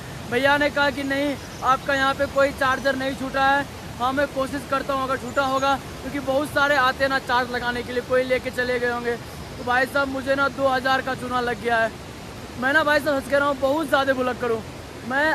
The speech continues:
आपके पीछे मैं बहुत सारे सामान भूलता हूँ, लेकिन मैं आपको बताता नहीं हूँ। बताऊँगा फिर आप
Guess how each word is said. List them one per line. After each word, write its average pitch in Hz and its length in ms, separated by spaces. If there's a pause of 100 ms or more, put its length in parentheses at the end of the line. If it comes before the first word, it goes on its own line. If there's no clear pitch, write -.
आपके 269 340
पीछे 285 320
मैं 294 220
बहुत 285 240
सारे 277 240
सामान 262 320
भूलता 254 340
हूँ, 269 200 (340)
लेकिन 254 240
मैं 269 100
आपको 254 280
बताता 254 440
नहीं 240 180
हूँ। 226 80
बताऊँगा 254 460
फिर 254 160
आप 233 220